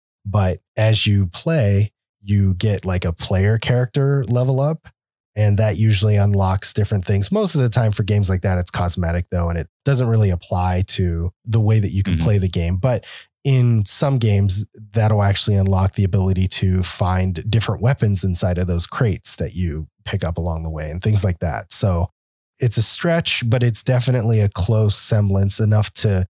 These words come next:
Speaker 1: link the connection for you.
Speaker 2: It's enough to explain why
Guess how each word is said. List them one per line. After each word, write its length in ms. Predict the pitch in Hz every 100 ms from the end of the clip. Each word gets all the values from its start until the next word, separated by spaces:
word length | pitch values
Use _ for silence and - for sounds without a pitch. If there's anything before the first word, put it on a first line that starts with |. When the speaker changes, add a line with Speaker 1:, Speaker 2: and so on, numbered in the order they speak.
| _
Speaker 1:
link 440 | 165 147 123 131 113
the 100 | 113
connection 640 | - 104 92 - 90 85 -
for 180 | - 98
you. 320 | 82 73 101 - _ _ _ _ _
Speaker 2:
It's 160 | 180
enough 240 | 180 180 170
to 220 | 147 120 _
explain 680 | 131 113 - 120 113 104 101 101
why 440 | 110 101 98 95